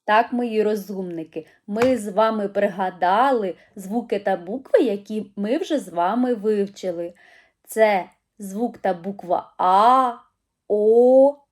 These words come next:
У. А сьогодні ми ще познайомилися зі звуком та буквою Е. Ці звуки,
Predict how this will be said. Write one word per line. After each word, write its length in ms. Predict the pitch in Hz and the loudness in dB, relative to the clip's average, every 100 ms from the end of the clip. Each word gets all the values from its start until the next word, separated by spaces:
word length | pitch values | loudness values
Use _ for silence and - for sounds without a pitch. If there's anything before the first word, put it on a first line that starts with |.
| _ _ - | _ _ -12
У. 540 | 220 214 226 277 247 - | -10 -6 -2 -2 -2 -6
А 120 | - 196 | -8 -6
сьогодні 720 | - 170 160 180 262 403 277 | -6 -8 -6 0 0 2 -4
ми 180 | 190 190 | -4 -10
ще 160 | - | -10
познайомилися 1160 | 190 190 180 175 151 151 170 294 415 339 277 214 | -10 -8 -8 -10 -10 -6 -2 -2 -2 -4 -4 -8
зі 200 | 180 185 | -8 -12
звуком 600 | 160 147 190 311 523 415 | -12 -12 -12 -2 0 0
та 180 | - 175 | -6 -8
буквою 760 | 151 170 202 226 247 247 262 - _ | -6 -10 -8 -6 -4 -2 -4 -8 _
Е. 540 | 196 185 180 180 175 175 _ _ _ _ _ _ _ | 2 4 4 2 0 -6 _ _ _ _ _ _ _
Ці 260 | - 220 202 | -14 -8 -8
звуки, 800 | 156 156 156 196 359 - 247 | -10 -16 -8 -2 -2 -2 -6